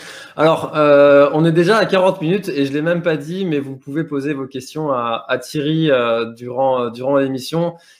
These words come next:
J'essaierai d'en afficher quelques-unes parce que c'est vrai que moi, j'ai déjà beaucoup de <laughs> questions pour Thierry.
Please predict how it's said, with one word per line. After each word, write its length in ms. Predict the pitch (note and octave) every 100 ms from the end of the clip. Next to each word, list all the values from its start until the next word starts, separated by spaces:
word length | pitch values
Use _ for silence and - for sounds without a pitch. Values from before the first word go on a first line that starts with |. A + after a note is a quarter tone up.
| _
J'essaierai 400 | C3 B2+ C#3 C#3+
d'en 160 | C#3 C3+
afficher 340 | C#3 C#3+ E3+
quelques-unes 500 | D#3+ C#3+ D3 C#3+ F3+ D#3
parce 140 | C#3
que 100 | -
c'est 140 | -
vrai 200 | C3 D#3
que 220 | D3+ B2+ B2
moi, 160 | C#3+
j'ai 100 | C#3
déjà 220 | C3 C3+
beaucoup 240 | C#3+ D3 D3
de 60 |
<laughs> 20 | -
questions 480 | - - - F3+
pour 180 | D#3+ C#3+
Thierry. 280 | - C#3